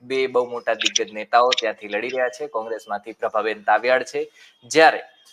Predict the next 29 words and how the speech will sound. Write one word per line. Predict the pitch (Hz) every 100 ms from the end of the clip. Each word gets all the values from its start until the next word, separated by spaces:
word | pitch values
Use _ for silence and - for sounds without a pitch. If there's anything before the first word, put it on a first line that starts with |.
| 117
ભારતીય | 139 - 151
જનતા | 131 120 120 120
પાર્ટીમાંથી | 110 107 117 104 104 151
જસવંતભાઈ | 127 120 107 101 101
ભાભોર | 98 101 101 127
છે, | - 131 - _ _ _
જે | 123 170 240 - _
પૂર્વ | 151 143 160 - - _ - -
મંત્રી | 165 175 170
પણ | 147 120
રહી, | 110 104 _ -
રહી | 117 120
ચૂક્યા | 117 110 104
છે | 101 151
કેન્દ્રમાં. | 147 - 127 95 85 - _ _ _ _ _
અત્યારે | 139 139 196 202
દાહોદની | 170 135 139 160 156
પરિસ્થિતિ | 156 131 - 127 139
સમજવી | - 117 131 123 120
છે | 131 120
કે | -
ત્યાંના | 117 113 110
લોકો | 107 107
શું | 113 - 107
વિચારી | 101 110 110
રહ્યા | 101 101 98
છે, | - 104 104 101
દાહોદનો | 98 98 120 127 131
મિજાજ | 120 123